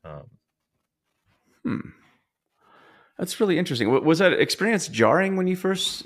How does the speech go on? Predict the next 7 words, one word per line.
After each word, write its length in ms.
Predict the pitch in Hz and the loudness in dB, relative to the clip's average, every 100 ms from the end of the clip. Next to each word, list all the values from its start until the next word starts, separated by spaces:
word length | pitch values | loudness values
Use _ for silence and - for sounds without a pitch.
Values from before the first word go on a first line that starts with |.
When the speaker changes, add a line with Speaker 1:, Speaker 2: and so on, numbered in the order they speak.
| - - | -6 0
Speaker 2:
uh, 160 | 151 | 0
saw 300 | 147 160 170 | 0 2 2
these, 240 | 160 143 135 | 2 0 2
uh, 160 | 123 120 | 2 2
differences 460 | - 170 175 175 | 0 -2 -2 -2
here? 340 | 180 185 190 - _ _ _ _ _ _ _ - | -2 -2 -2 -8 _ _ _ _ _ _ _ -4
Speaker 1:
Uh, 320 | 135 139 | -2 -2